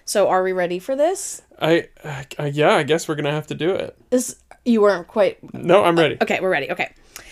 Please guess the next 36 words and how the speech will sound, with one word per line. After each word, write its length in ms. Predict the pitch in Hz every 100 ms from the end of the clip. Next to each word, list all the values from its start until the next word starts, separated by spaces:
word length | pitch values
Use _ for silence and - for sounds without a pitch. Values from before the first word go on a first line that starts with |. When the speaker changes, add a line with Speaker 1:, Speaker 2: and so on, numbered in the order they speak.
| - -
Speaker 1:
So 260 | - 170
we 140 | 156 220
went 180 | 233 254
downtown 560 | 392 440 269 202 208
where 120 | 208 196
it 120 | 185
is 80 | -
pretty 380 | - - 220
much 320 | 349 233 226 -
just 160 | 226
a 40 | 202
giant 640 | - 202 175 185 196 -
water 540 | 190 185 170 170 160
fight. 540 | 156 131 107 - - - - - - 233
We 80 |
bought 240 | 214 208 220
some 160 | 247
water 260 | 214 190 208
guns 340 | 240 330 392
and 200 | - 226
joined 320 | - 202 190 202
the 60 |
fight. 460 | 208 - - - - - - - - _ _ _ _ -
We 100 | 233
got 180 | 220 -
pretty 400 | - 233 226 370
wet 460 | 302 220 220 -
pretty 340 | - - 196 202
quickly, 640 | - 139 160 143 185 254 - - - -
um, 280 | 185 175 180
which 200 | 202 208
was 140 | 220
due 300 | 202 226 240
to 120 | 247 254
those 380 | 208 208 208
throwing 400 | - - 214 202